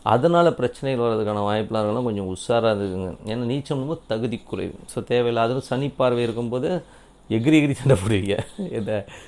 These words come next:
So, அது மாதிரி சண்டை சச்சரவு ஏற்படுறதுக்கான வாய்ப்பு இருக்கு. எதிரிகள்கிட்ட வந்து போய் இப்ப டைரக்டா மோதுறது, இந்த மாதிரி விஷயங்கள்லாம் வச்சுக்காதீங்க. அதனால நமக்கு தான் அவமானம், நமக்கு தான் அசிங்கங்கிறத நம்ம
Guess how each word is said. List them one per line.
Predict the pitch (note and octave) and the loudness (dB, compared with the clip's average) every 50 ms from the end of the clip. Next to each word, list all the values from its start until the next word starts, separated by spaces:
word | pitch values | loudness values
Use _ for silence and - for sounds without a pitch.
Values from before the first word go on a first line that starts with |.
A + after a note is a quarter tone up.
| - - | -20 -14
So, | - - A#2+ A2 | -6 -2 0 0
அது | G#2+ A2 | 2 2
மாதிரி | A2+ B2 A#2+ A#2 | 0 0 -2 -4
சண்டை | - - A2+ G#2 A2 C3 | -4 -4 -4 -4 -2 -2
சச்சரவு | - A#2 G#2 - - G2 G2+ G2+ G2+ - | -2 -4 -4 -4 -4 -6 -4 -4 -4 -4
ஏற்படுறதுக்கான | - G#2 G#2 G#2 G#2 G2 G2 | -2 -2 0 0 0 -2 -2
வாய்ப்பு | G2 G2+ G#2+ G#2 - G#2+ | -4 -4 -4 -4 -4 -4
இருக்கு. | G#2 G2 G2+ G#2 G2+ G2+ F#2+ - - - - - - - - | -4 -4 -2 -4 -4 -4 -6 -8 -14 -20 -20 -20 -20 -10 -4
எதிரிகள்கிட்ட | - G#2 G#2+ A#2+ C3 A#2+ A2+ A2 G2+ - A2 | 0 0 2 2 2 2 0 0 -2 -2 -2
வந்து | G#2+ G#2 G#2+ A#2 A2+ | 0 0 0 -2 -2
போய் | - A2 G#2+ A2 | -2 -2 -2 -2
இப்ப | G2+ - - A2 | -2 -4 -4 -4
டைரக்டா | G2 G2 G2 G2+ G#2 G#2+ G#2 A#2 G#2+ G2 | -4 -2 0 0 0 0 0 0 -2 -2
மோதுறது, | G2 G2+ A2 A#2 G#2+ A2 G#2 G#2 F2 G2 | 0 0 0 0 0 0 0 0 0 0
இந்த | G2+ G2 F#2+ G2 | 0 0 -2 -2
மாதிரி | F#2+ G2 G#2 G2+ G2 F#2+ | -4 -4 -4 -4 -6 -6
விஷயங்கள்லாம் | - - - F#2+ F#2 G2 A2 G#2 F#2+ | -8 -8 -10 -8 -8 -8 -8 -10 -10
வச்சுக்காதீங்க. | - - - G2+ G2+ F#2+ F#2+ G2+ G2+ G2 G2+ - - | -10 -10 -6 -4 -4 -4 -4 -6 -8 -6 -8 -8 -8
அதனால | B1+ F#2+ G2 A2 B2 | -8 -6 -6 -6 -6
நமக்கு | A#2+ A2+ G#2 G2 G2 G#2 A#2 - - C#3+ A2+ | -6 -8 -8 -8 -6 -6 -8 -6 -6 -6 -4
தான் | B2 B2 A#2 | -4 -4 -4
அவமானம், | A2 A2 A2+ A2 A2 A2+ C3 C#3 | -4 -4 -4 -4 -4 -4 -4 -4
நமக்கு | B2 G#2+ G2+ G#2+ A2+ A2+ | -4 -2 -2 -2 -2 -2
தான் | A2+ A2 G2 | -2 -2 -4
அசிங்கங்கிறத | - - A2+ A2+ A2+ G#2+ G2+ G2 G2 G#2 A#2+ | -6 -6 -6 -4 -4 -4 -2 0 0 0 0
நம்ம | C#3 C3 A2+ G2 | -2 -4 -6 -6